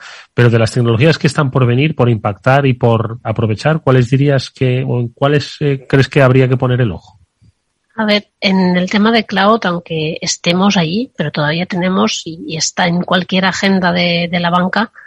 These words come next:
Speaker 2: porque todavía tenemos mucho trabajo que hacer para sacar provecho de esa escalabilidad, para prepararnos para, para futuro en esa escalabilidad y adaptarnos a las cargas, ¿no?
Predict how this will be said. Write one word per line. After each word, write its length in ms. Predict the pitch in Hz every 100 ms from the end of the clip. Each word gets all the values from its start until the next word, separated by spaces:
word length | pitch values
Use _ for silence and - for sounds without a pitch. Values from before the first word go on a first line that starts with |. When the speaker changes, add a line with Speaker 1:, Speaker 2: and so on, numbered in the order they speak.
| _
Speaker 2:
porque 260 | - 175 175
todavía 400 | 185 160 156 180
tenemos 480 | 185 170 185 185 -
mucho 380 | 156 170 - -
trabajo 360 | 170 160 214
que 80 | -
hacer 380 | 139 - 214 220 _
para 340 | 165 165 165
sacar 380 | - - 190 180
provecho 500 | 180 165 202 - 185
de 120 | 175
esa 180 | 165 -
escalabilidad, 840 | 170 - 170 160 170 170 185 180 - - - -
para 180 | - 165
prepararnos 720 | - 165 165 175 190 175 -
para, 400 | 175 170 165 185 -
para 180 | - 165
futuro 440 | 180 - 185 180
en 100 | 170
esa 160 | 170 -
escalabilidad 640 | - 170 170 175 196 202
y 40 | 196
adaptarnos 600 | 170 165 - 160 180 185
a 40 |
las 200 | 170 160
cargas, 420 | - 165 170 170 175
¿no? 100 | 262